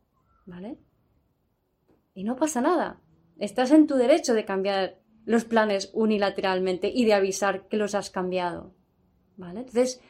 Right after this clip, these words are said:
ahí se tiene que generar un ajuste entre las dos personas.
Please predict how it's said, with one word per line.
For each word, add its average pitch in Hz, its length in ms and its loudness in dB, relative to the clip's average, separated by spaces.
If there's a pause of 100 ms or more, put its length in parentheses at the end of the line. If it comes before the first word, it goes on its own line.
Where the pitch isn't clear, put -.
(180)
ahí 247 240 6
se 320 160 0
tiene 285 180 2
que 277 120 -2
generar 233 500 -2
un 277 160 2
ajuste 214 680 -2
entre 196 240 -2
las 185 160 -4
dos 214 180 -4
personas. - 760 -6